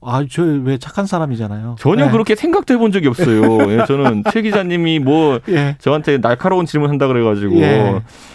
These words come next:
Speaker 2: "저 사람 일본군 전범인가?" 이런
Speaker 1: 예.
Speaker 2: 생각 해본 적 한 번도 없거든요.
Speaker 1: 예.
Speaker 2: 그게 정상적인 사람 간의 관계예요.
Speaker 1: 예.
Speaker 2: 예.
Speaker 1: 근데 그 넘지 말아야 될 선을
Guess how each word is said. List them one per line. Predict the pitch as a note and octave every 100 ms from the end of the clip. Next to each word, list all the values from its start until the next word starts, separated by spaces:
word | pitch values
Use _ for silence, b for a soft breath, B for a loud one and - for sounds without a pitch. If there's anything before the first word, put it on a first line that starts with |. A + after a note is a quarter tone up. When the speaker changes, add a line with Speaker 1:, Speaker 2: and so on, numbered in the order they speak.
| B -
Speaker 2:
"저 | A#2
사람 | C3+ C#3
일본군 | G#2+ A2+ C#3+ C#3+
전범인가?" | A2+ G#2+ B2 B2+ G#2 G#2+ D#3+ C#4
이런 | -
Speaker 1:
예. | F3
Speaker 2:
생각 | F3 E3+
해본 | F3
적 | F3
한 | G3+
번도 | C#4+ G3+
없거든요. | C3 A#2+ G#2 G#2 F#3 -
Speaker 1:
예. | D3+
Speaker 2:
그게 | B2+ A#2
정상적인 | C#3 D#3 F#3+ F3+ E3+
사람 | D#3 E3+
간의 | E3 E3
관계예요. | B2+ G#2+ A#2+ G#2+ G2 G#2+ B2 C#3+
Speaker 1:
예. |
Speaker 2:
예. | B2+ A2+ G#2 G2+ G2 - _ _ _
Speaker 1:
근데 | - D#3+ E3 D#3+ D3+ - _ B B B B B _
그 | - D3 C#3 C3+ B2+ A2+ G#3 -
넘지 | B2 A#2 F3+ G3 G#3+
말아야 | D#3 C#3+ D3+ D#3
될 | D3+ D3
선을 | - G#3+ G#3 C4+ C#4+